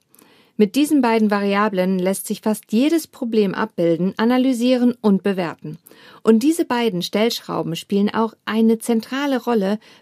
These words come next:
beim Minimal- und Maximalprinzip. Jetzt erkläre ich Ihnen, was hinter diesen Konzepten steckt. Das Minimalprinzip. Das Minimalprinzip ist ein wirtschaftlicher Grundsatz und auch unter dem Namen Sparprinzip zu finden.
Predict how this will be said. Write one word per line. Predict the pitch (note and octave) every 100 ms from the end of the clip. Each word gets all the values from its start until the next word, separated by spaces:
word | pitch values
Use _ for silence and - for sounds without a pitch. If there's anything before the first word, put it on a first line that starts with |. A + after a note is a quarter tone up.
| -
beim | G3 G3
Minimal- | G#3+ B3 B3+ C4 C#4 -
und | - C#4+
Maximalprinzip. | D#4 D#4+ - F3+ - - - D#3+ - - _ _ _ _ - -
Jetzt | - D4+ D#4
erkläre | B3 A#3 A#3 A3
ich | G#3+
Ihnen, | - G#3 G#3+ G#3+ - _
was | G3 G3
hinter | - B3+ D4 B3+
diesen | A3 G#3+
Konzepten | G#3+ A#3+ - F#3 - C3+
steckt. | - - - - _ _ _ -
Das | A3 A#3 -
Minimalprinzip. | G#3 G#3 F#3+ E3 D#3+ - D#3 - - - _ _ - -
Das | G#3 A3+
Minimalprinzip | A3+ G#3+ G#3 A3+ B3+ - G#3 - A3 -
ist | G3+ -
ein | F#3 E3+
wirtschaftlicher | F#3 B3 B3 A3+ G#3 - F#3
Grundsatz | E3 G3 A3+ F#3+ F#3 -
und | - F#3+
auch | F#3+ F#3+
unter | G#3+ B3 C4
dem | G#3+ G#3
Namen | F3 F3+ G3 G#3
Sparprinzip | - - A#3+ C#4 G#3+ F#3 - D3+
zu | -
finden. | D3+ - - -